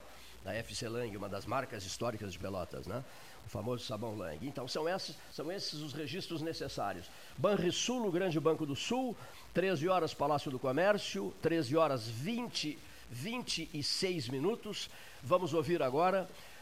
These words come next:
professor da Universidade Federal do Rio Grande do Sul, da urgs, grande amigo de Armindo Antônio Ranzolin, Flávio Alcaraz Gomes, Cândido Norberto, nosso amigo, é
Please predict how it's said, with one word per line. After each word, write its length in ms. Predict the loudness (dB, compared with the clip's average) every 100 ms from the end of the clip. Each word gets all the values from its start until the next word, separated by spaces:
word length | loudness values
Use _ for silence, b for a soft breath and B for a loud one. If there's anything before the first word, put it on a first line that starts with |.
| B
professor 480 | -2 0 0 0 2
da 100 | 2
Universidade 440 | 2 0 0 0
Federal 300 | 0 0 0
do 80 | 0
Rio 200 | 0 0
Grande 300 | 0 -2 -2
do 120 | -4
Sul, 320 | -4 0 2 2
da 140 | 0
urgs, 640 | 0 0 0 -4 -4 -6 -8 B B B B B B B B B B
grande 520 | -4 4 6 6 6
amigo 360 | 4 4 2 0
de 120 | 0
Armindo 420 | 0 2 2 2
Antônio 320 | -2 4 4 4
Ranzolin, 600 | -2 -4 -2 -2 0 -2
Flávio 420 | -2 0 0 -2
Alcaraz 400 | -2 -2 -2 -2
Gomes, 420 | 2 2 2 -2
Cândido 460 | 0 0 0 -4 -4
Norberto, 600 | -4 -2 0 0 -2 -2
nosso 380 | 2 2 0
amigo, 480 | -4 0 -2 -2 -6 -8 B B B B B B 4
é 200 | 6